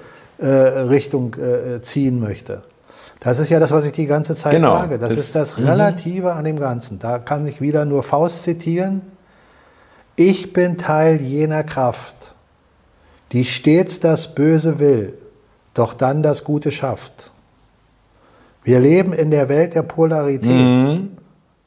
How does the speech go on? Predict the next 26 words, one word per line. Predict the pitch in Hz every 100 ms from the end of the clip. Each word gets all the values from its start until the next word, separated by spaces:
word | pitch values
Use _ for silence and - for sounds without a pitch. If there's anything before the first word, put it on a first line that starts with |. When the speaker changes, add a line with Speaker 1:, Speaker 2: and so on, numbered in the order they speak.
| _ _ _ _ _ -
Speaker 1:
Und | 117
dann | 139 160
kommen | 160 165
wir | 165 156
wieder | 165 165
zum | 160
spirituellen | 160 - 190 190 180 151 127 120 117
Aspekt, | 113 - - 107 107 - - -
wo | 120
es | 120 127
heißt, | 139 151 - - - _ _ _ _ _ _ -
der | 123 117
Geist | 107 156 185 131 - - - -
braucht | 104 127 175 139 - -
in | 135 135
einer | 131 127 127 113
drei | 110 120 147
D | 143 151 165
Welt, | 117 101 92 -
in | 104 107
der | 104 117 113
wir | 120
leben, | 120 139 135 101 95 - _ _ _ _ _ _ -
das | 123 - -
Böse | 131 143 160 175 202 185 - _ _ _ _ -
genauso, | 127 131 135 160 170 127 147 180 190 -